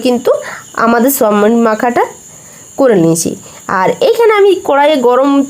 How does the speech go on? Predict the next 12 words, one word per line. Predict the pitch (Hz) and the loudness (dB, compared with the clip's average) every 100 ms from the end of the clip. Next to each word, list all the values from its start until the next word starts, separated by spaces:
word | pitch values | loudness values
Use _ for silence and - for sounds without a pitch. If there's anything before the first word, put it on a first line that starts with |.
| - 247 247 | 0 2 2
হতে | 262 277 | 2 0
দিয়েছিলাম | 285 285 277 247 - - | 2 2 2 0 -4 0
তেল। | 277 466 - - - - | 2 0 -2 -16 -12 -2
তেল | 403 381 | 0 2
ভালো | 311 330 | 0 0
করে | 359 381 240 - 214 | 0 2 0 -2 0
গরম | 220 294 320 | 2 2 2
হয়ে | 277 247 | 2 2
গেলে | 254 269 | 2 2
এখন | 269 311 302 | 2 0 2
আমি | 320 | 0
সয়াবিনগুলোকে | - 240 233 269 269 269 | 0 0 2 2 0 0